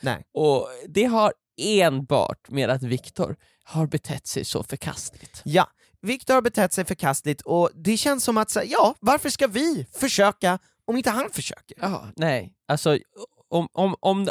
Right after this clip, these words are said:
Speaker 2: han nu hade varit sjuk, som han påstår att han är.
Speaker 1: Mm, mm.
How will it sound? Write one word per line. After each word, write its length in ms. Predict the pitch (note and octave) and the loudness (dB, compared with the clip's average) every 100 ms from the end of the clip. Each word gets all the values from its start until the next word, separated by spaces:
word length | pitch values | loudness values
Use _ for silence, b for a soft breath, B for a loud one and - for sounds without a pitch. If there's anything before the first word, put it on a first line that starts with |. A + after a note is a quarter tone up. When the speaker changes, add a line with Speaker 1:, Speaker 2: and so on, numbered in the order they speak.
| - | -4
Speaker 2:
han 240 | F#3+ G#3 | -2 0
nu 140 | G#3+ A3 | 2 4
hade 300 | G#3+ F#3+ A#3 | 2 2 0
varit 200 | E3+ - | 0 -2
sjuk, 380 | - - - - | -10 -10 -18 -8
som 140 | A#2+ | -4
han 120 | G#2+ | -4
påstår 380 | A2 F2+ - E2+ | -6 -12 -10 -8
att 120 | E2 | -8
han 120 | - - | -10 -10
är. 140 | G2 | -10
Speaker 1:
Mm, 140 | G#2+ | -10
mm. 200 | B2+ C#3+ | -10 -10